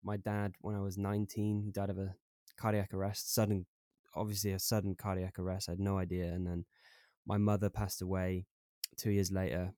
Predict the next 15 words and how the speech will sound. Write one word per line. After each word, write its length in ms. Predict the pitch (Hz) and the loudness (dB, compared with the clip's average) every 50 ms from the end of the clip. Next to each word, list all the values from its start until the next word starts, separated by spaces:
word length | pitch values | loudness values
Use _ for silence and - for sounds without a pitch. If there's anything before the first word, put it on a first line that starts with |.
| _ _ _ - | _ _ _ -10
when 180 | 92 95 95 | -8 -6 -4
I 120 | 95 95 90 | -4 -4 -4
was 180 | 92 92 90 | -4 -4 -6
twenty-one 680 | - - - 95 90 87 87 90 87 87 85 87 87 85 - _ _ _ _ _ _ _ _ _ _ _ _ _ _ _ _ _ _ _ _ _ | -6 -6 -4 -2 -2 -2 -2 -2 -2 -2 -2 -2 -2 -4 -6 _ _ _ _ _ _ _ _ _ _ _ _ _ _ _ _ _ _ _ _ _
of 200 | - 107 95 - - | -8 -8 -8 -6 -2
breast 260 | - 104 101 98 - | 0 0 0 0 -2
cancer. 460 | - - 95 85 - - - 90 87 90 | -4 -4 -4 -4 -4 -6 -6 -4 -4 -2
They 100 | 95 95 | -2 -2
were 80 | 98 | -2
both 240 | 90 107 101 92 - | 0 0 -2 0 0
in 60 | 101 | -2
their 100 | 98 - - | -2 -2 0
early 160 | 98 98 95 98 | 0 -2 -2 -2
fifties. 520 | - - 104 98 - - 101 101 98 95 | -2 -4 -4 -4 -4 -4 -2 -2 0 0
So, 340 | - - 85 80 80 78 | 0 0 0 -2 -2 -4